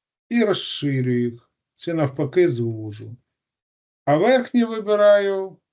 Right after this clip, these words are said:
витягну. Поки що я по-, демонструю просто результат якийсь. Ось підно-, підставка під, під якусь стільницю.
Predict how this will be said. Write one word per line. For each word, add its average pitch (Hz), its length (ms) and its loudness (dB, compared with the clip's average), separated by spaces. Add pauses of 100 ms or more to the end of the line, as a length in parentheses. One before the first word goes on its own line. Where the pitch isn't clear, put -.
(320)
витягну. 123 920 -6 (380)
Поки 214 220 -4
що - 140 -2
я 180 100 2
по-, 180 300 -4
демонструю 175 720 0
просто 175 440 0
результат 147 680 -4
якийсь. 107 400 -12
Ось - 320 -6 (340)
підно-, 160 400 -4
підставка 180 640 -2
під, 147 380 -8 (840)
під 180 200 -2
якусь - 340 -2
стільницю. 131 920 -4